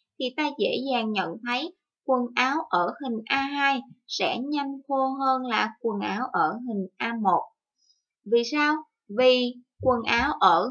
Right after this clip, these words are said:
hình A hai đã tiếp xúc với nhiệt độ cao hơn ở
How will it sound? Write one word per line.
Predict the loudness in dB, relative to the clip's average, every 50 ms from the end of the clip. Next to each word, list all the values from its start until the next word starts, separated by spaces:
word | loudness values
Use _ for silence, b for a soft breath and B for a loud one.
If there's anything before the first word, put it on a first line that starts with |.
| -4 -2
hình | -2 0 0 0 -4 -6 -4
A | -2 0 0
hai | 0 -2 -4 -4 -2 -2 -2 -2
đã | 0 0 -2 -2 -4 -4
tiếp | -2 -2 -2 -2 -4 -10 -12 -6
xúc | -2 -2 -2 -2 -4 _ -4
với | -2 -2 -2
nhiệt | -2 -4 -2 -4 -4 -4 -4 -2
độ | 0 0 0 0 -2 -4 -4
cao | -2 0 0 0 0 -2 -4 -2 2
hơn | 4 6 6 4 2 -2 -4
ở | -4 -4 -4 -6